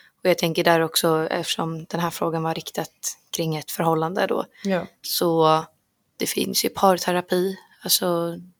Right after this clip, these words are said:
Speaker 2: Ja, och
Speaker 1: vill
Speaker 2: man kan också skriva in anonymt. Jag antar att den här personen är ungefär i å-, vår ålder.
Speaker 1: Mm.
Speaker 2: Eh, men oavsett så kan man ju skriva in till umo anonymt
Speaker 1: Mm.
Speaker 2: om tips om relationer.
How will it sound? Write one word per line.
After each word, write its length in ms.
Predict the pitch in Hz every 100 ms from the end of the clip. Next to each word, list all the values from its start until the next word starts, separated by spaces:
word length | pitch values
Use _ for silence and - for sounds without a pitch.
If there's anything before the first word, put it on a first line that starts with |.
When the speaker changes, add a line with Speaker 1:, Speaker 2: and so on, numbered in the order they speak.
| _
Speaker 2:
Ja, 340 | - 208 196 180
och 80 | 185
Speaker 1:
vill 40 |
Speaker 2:
man 100 | 180
kan 160 | 170 175
också 220 | 175 -
skriva 320 | - 185 175
in 180 | 170 165
anonymt. 600 | 165 165 165 160 156 156
Jag 100 | 170
antar 220 | 165 160 175
att 80 |
den 100 | 180
här 60 | 170
personen 480 | 165 - 170 160 156
är 360 | 151 151 156 156 _ _ -
ungefär 360 | 151 - -
i 60 | -
å-, 120 | 160
vår 200 | 165 156
ålder. 320 | - 170 175 180
Speaker 1:
Mm. 200 | 202 170 170 _ _
Speaker 2:
Eh, 240 | 165 156 147
men 120 | 156 160
oavsett 340 | 165 160 170
så 80 | -
kan 100 | 185
man 60 | 180
ju 20 |
skriva 240 | 175 170 156
in 160 | 156
till 300 | 160 165 160
umo 460 | - 147 147 165 -
anonymt 580 | 185 175 208 170 175 -
Speaker 1:
Mm. 80 | 175
Speaker 2:
om 40 |
tips 400 | 170 180 - -
om 100 | 185
relationer. 880 | 180 180 - 180 170 170 170 175